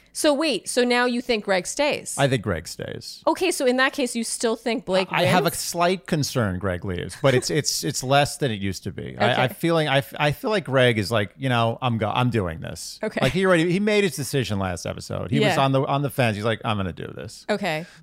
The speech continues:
Speaker 1: Wait, so if you think Greg does not leave, you still have him in your second spot? You still think Katie is picking Blake over Greg? Uh-oh. Are we changing this on the go?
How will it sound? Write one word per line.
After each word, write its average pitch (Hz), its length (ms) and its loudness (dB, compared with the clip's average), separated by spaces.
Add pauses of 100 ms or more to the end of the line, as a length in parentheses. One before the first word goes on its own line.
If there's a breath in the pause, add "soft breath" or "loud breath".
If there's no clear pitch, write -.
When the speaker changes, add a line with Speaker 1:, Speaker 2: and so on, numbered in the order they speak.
(120)
Speaker 1:
Wait, 285 360 0
so 285 180 -2
if 269 200 -2
you 311 240 -2
think 302 300 -6
Greg 262 240 2
does 220 180 -2
not 240 300 0
leave, 180 360 -2
you 226 220 -4
still 240 300 0
have 233 260 0
him 226 140 -2
in 202 100 -2
your 196 140 -2
second 214 340 -6
spot? 202 300 -2
You 202 80 -6
still 240 260 -6
think 208 220 -8
Katie 196 240 -6
is 180 100 -8
picking 190 400 -8
Blake 180 300 -6
over 180 240 -8
Greg? 180 300 -6 (1700 soft breath)
Uh-oh. 170 480 -6 (920 soft breath)
Are 220 80 4
we 220 80 2
changing 214 440 0
this 214 140 -2
on 202 140 0
the 190 80 -2
go? 180 460 2